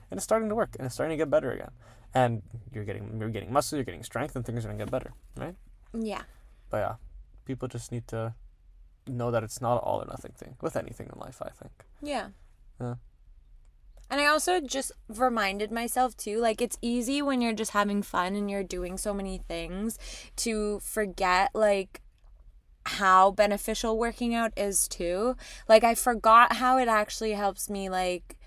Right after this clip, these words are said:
Speaker 2: bust my stress. Like, I go out there and I'm like, I'm like, s-, I have so much on my mind, and then I go to the gym and I'm like, I'm like, "Oh shit, I'm just killing this workout." And a lot of my, like,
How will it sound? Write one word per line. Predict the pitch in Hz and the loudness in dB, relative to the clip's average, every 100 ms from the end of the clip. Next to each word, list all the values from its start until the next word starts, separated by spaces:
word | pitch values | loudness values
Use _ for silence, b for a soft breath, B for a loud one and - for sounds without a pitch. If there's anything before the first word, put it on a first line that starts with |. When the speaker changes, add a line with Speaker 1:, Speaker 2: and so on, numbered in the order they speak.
| - _ - - - - - - - - | -20 _ -20 -20 -18 -16 -16 -18 -8 2
Speaker 2:
bust | 196 196 | 2 2
my | 208 190 | -4 -4
stress. | 185 - 185 160 123 - | -4 2 6 6 4 2
Like, | 202 190 | 2 4
I | 196 | 2
go | 190 202 202 | 4 6 6
out | 190 185 190 - | 6 6 4 2
there | 196 202 214 - | -2 2 2 2
and | 202 | 0
I'm | 185 | 0
like, | 190 185 180 190 | 0 -2 -2 -2
I'm | |
like, | 196 185 | -2 -4
s-, | - - | -4 -2
I | |
have | 185 | -2
so | - 196 | -2 -2
much | 202 | -2
on | 208 | -4
my | 185 | -4
mind, | 170 170 185 202 | -2 -2 -2 -2
and | |
then | 196 | -4
I | 180 | -2
go | 185 | 0
to | 185 | 0
the | 175 175 | 0 -2
gym | 170 175 | -2 0
and | 208 | -2
I'm | 202 | -2
like, | 180 170 170 B B B | 0 0 -2 B B B
I'm | - 233 | 2 4
like, | 247 247 - | 4 2 4
"Oh | 294 | 4
shit, | 294 330 | 6 6
I'm | 226 208 | 6 2
just | 226 | -2
killing | 247 220 226 | 0 0 0
this | 214 | -2
workout." | 208 202 214 | -2 0 0
And | 180 | 0
a | 190 | 2
lot | 190 185 | 6 6
of | 196 | 4
my, | 202 190 190 | 2 2 4
like, | 175 175 - | 4 2 -4